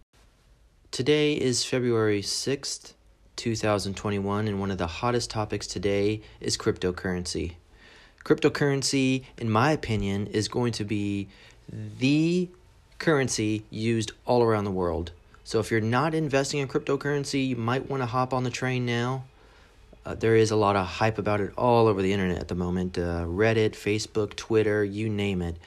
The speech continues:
Everyone is talking about it. One of the biggest coins that people are hyping up is Dogecoin. Let me know your thoughts on Dogecoin. Uh, a lot of people say it's just a meme coin. Uh, the coin will go nowhere.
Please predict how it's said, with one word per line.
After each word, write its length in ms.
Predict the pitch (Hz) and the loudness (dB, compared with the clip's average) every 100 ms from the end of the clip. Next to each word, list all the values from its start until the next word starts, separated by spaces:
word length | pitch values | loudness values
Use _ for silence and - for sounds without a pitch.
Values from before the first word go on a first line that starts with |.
| - - - | -20 -20 0
Everyone 420 | 131 117 110 98 | 2 4 2 0
is 80 | 95 | -2
talking 320 | - 90 87 | -2 -4 -4
about 280 | 90 85 82 | -4 -2 -2
it. 180 | 80 - - - - - _ _ | -4 -6 -20 -20 -20 -20 _ _
One 160 | - 131 | -4 0
of 60 | 113 | 2
the 60 | |
biggest 300 | 98 147 127 | 4 4 2
coins 380 | - 113 107 101 | 0 -2 0 0
that 140 | 104 | -2
people 240 | - 110 104 | -2 0 0
are 80 | 98 | 2
hyping 340 | 104 101 98 | 0 0 -2
up 220 | 98 95 - _ - | -2 -4 -12 _ -2
is 240 | 107 98 | 0 0
Dogecoin. 960 | - 107 107 98 90 - 92 87 82 82 - _ _ _ - - - - - | -4 -2 2 2 0 -4 -6 -6 -6 -8 -12 _ _ _ -20 -20 -20 -20 -4
Let 80 | 135 | 4
me 80 | 180 | 6
know 140 | 180 | 8
your 140 | 175 170 | 6 4
thoughts 300 | 131 110 - | 2 0 0
on 160 | 98 | -2
Dogecoin. 800 | 95 95 95 - - 92 90 87 - - | 0 0 0 -2 -4 -4 -2 -6 -8 -12
Uh, 260 | 101 90 - | -6 -4 -4
a 60 | - | 0
lot 140 | 117 | 0
of 60 | 120 | 0
people 180 | 120 117 | -2 -2
say 320 | 113 107 107 | 0 2 2
it's 240 | 104 - | 0 -2
just 200 | 117 110 | -2 -2
a 40 | 95 | -2
meme 340 | 110 127 127 | 0 2 0
coin. 560 | - 120 120 123 127 117 | 0 2 2 0 -2 -4
Uh, 240 | - 95 92 | -6 -4 -2
the 120 | 92 | -4
coin 280 | - 117 107 | -2 0 4
will 180 | 101 95 - | 2 2 -2
go 200 | 117 107 | 2 4
nowhere. 720 | 101 101 117 123 120 120 120 | 4 4 6 6 6 4 2